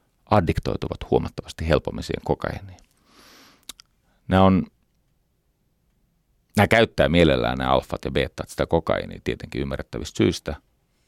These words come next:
mutta heidän, äh, riippuvuutensa ei synny samalla tavalla eikä samaa tahtia.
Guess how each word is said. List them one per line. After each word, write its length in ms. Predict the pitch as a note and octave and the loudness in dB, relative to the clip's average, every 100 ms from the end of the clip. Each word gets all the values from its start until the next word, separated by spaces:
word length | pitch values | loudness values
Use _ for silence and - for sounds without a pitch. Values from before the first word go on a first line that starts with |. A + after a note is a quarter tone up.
| _ _ _ _ - | _ _ _ _ -2
mutta 400 | G2 - - E2+ | -2 -2 -2 -2
heidän, 580 | F2+ F#2 E2+ E2+ E2 - _ _ - | 2 4 4 2 0 -6 _ _ -18
äh, 840 | - - - - - - G1+ G1+ - | -14 -12 -14 -16 -20 -20 -18 -12 2
riippuvuutensa 840 | C3 A#2+ - D#2+ D2 - - - - | 6 6 4 -2 -2 -2 -6 -6 -2
ei 160 | E2+ | 0
synny 280 | E2 F#2+ E2 | 4 2 2
samalla 320 | - F2 D2+ | 0 2 2
tavalla 360 | - D#2+ C2+ C2 | 0 -2 0 -2
eikä 160 | C#2 | -6
samaa 320 | - C2+ B1 A#1+ | -10 -8 -8 -8
tahtia. 380 | A#1 - - | -10 -12 -20